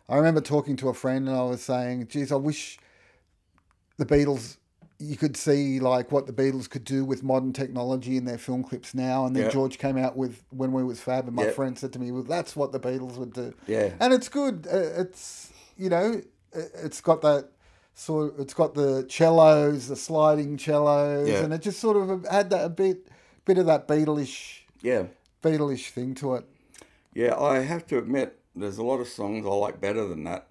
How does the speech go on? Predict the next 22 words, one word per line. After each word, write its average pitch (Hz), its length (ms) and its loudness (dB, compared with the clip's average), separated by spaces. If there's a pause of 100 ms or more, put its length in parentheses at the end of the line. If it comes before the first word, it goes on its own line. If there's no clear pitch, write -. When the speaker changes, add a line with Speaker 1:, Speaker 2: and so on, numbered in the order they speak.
(300)
Speaker 1:
Yeah. 180 400 4
Speaker 2:
Um, 98 400 -6 (340)
Speaker 1:
Me 220 140 4
Speaker 2:
probably, 185 300 10
Speaker 1:
too, - 40 10
but 147 60 4
Speaker 2:
probably 165 240 8
Speaker 1:
it's 143 60 2
Speaker 2:
because 139 260 0
I 123 100 6
got 120 220 -2
more 117 260 0
into 117 280 -4
it, - 100 -6 (560)
the 82 80 -10
solo 90 400 -2
things, 82 360 -8
as 92 100 0
Speaker 1:
Yeah. 127 120 -2
Speaker 2:
you 90 80 -6
said. 90 380 -4 (480)
Speaker 1:
Yeah. 123 140 -8